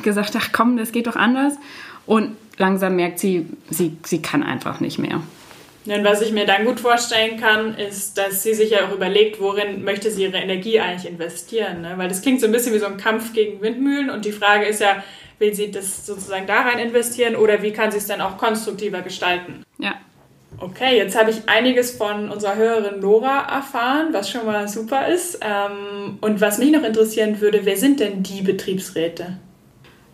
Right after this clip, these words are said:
Speaker 1: Ja, also das ist eine Gruppe von sieben Leuten, da sind also noch sechs andere. Und sie hat mal gesagt, „Naja, es gibt, ähm, den Stillen, die Negativen und mich.“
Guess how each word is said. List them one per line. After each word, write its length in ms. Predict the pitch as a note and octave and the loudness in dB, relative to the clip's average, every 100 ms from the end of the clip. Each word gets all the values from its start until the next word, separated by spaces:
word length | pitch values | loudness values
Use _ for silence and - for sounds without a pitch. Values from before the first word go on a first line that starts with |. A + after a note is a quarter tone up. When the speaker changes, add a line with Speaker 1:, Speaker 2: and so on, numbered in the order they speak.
| - | -6
Speaker 1:
Ja, 180 | G#3+ G#3 | 0 2
also 220 | - A3 | 2 0
das 300 | G#3+ - A3+ | -4 -4 -4
ist 100 | A3+ | 0
eine 100 | A3+ | 0
Gruppe 280 | G3+ B3 B3+ | 0 0 0
von 220 | A3+ G#3+ | 0 0
sieben 300 | G3+ A#3 A3 | 2 2 2
Leuten, 520 | G3 G3+ B3 C#4 D#4 F4+ - | 2 0 2 4 4 2 -8
da 120 | D#4 | -4
sind 140 | G#3 G3+ | -2 0
also 220 | G3+ G3+ | 2 2
noch 160 | G3 F#3+ | 0 2
sechs 260 | G#3 G#3 | -2 0
andere. 540 | - G#3+ A#3 A#3+ C4+ C#4 - - - - - | 0 2 2 2 2 0 -6 -20 -20 -14 0
Und 160 | G#3 | 2
sie 140 | G3+ G#3 | 4 2
hat 140 | - | 2
mal 140 | G#3 | 0
gesagt, 420 | G3+ G3 G3+ G#3 G3 | 0 0 -2 0 0
„Naja, 340 | G3+ G#3 - | 2 2 2
es 180 | G#3 G3+ | -2 0
gibt, 340 | A3+ A3 A3 - | 0 0 -8 -2
ähm, 500 | G3+ F#3+ F#3+ F#3+ - - G3 | 0 2 2 0 -4 -2 2
den 160 | G3+ | 2
Stillen, 800 | G3 - A#3 B3+ C4+ C#4 C#4 C4+ - _ - | 2 2 4 4 6 6 4 0 -18 _ 2
die 100 | G#3+ | 2
Negativen 680 | G#3+ G#3+ G#3 A3 G#3+ G3+ - | 2 2 2 2 2 2 2
und 180 | F#3 | 2
mich.“ 380 | F#3+ F3+ - - | 2 0 -4 -12